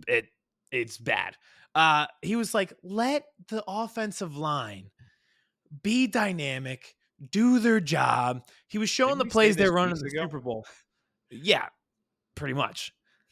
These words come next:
Speaker 1: So, like, <coughs> do,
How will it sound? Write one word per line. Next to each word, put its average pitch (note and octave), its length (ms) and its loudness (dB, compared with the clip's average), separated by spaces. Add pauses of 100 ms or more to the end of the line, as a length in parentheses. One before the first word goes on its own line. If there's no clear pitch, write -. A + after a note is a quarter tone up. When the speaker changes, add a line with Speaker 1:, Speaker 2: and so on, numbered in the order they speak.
(120)
Speaker 1:
So, E3 600 4 (220)
like, F#3+ 440 -4 (580)
<coughs> - 1080 -6
do, A3+ 160 0